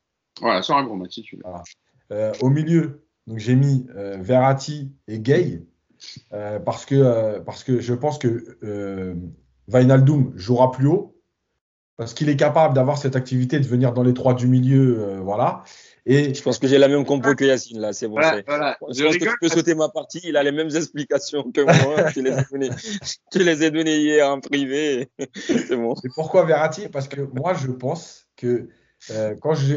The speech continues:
Speaker 2: je, je revois, euh, j'ai revu certaines séquences du match contre City, et en fait, je pense qu'à un moment donné, quand le P S G est en difficulté contre City,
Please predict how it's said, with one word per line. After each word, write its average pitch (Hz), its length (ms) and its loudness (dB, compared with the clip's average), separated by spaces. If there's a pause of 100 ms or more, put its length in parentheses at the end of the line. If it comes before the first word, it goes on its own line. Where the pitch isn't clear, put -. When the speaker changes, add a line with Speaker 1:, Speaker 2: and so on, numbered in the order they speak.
(120)
Speaker 2:
je, 117 360 -4
je 110 160 -6
revois, 135 560 4
euh, 117 160 -2
j'ai 113 140 -2
revu 139 180 2
certaines 139 320 -2
séquences 147 320 -2
du 120 80 -4
match 143 220 -2
contre 127 240 -2
City, 131 480 -4 (720)
et 113 60 -4
en 120 80 0
fait, 180 180 0
je 127 120 4
pense 185 260 0
qu'à 131 100 0
un 120 40 0
moment 156 260 0
donné, 160 240 -2
quand 127 120 -2
le 117 120 0
P 165 160 0
S 165 100 4
G 170 80 0
est 160 140 -2
en 107 80 -4
difficulté 139 560 -4
contre 127 260 -2
City, 135 420 -6